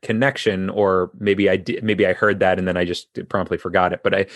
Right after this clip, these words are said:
I have heard of the experiment of the sending the letters. Um, oh, I should mention too, I,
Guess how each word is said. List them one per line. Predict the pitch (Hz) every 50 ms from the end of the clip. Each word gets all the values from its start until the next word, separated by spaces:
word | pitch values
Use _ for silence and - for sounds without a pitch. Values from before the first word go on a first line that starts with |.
| - - - -
I | -
have | 101 123 117 -
heard | - - 113 110 104
of | 98 87
the | 87 98 90
experiment | 80 - - 107 101 95 92 87
of | 87 82
the | 90 87 85
sending | - - 98 92 90 85 85
the | 85 80
letters. | 87 87 87 82 85 - - - - _ - - - - - _ _
Um, | - 92 90 87 85 82 82 82 80 _ _ _ _ _ _ _ _ _ _ _ _ _ _ _ _
oh, | - 233 214 151 -
I | - 202
should | 220 - 214
mention | 196 208 196 - - 151
too, | 127 - - 180 165 139 -
I, | - 143 170 190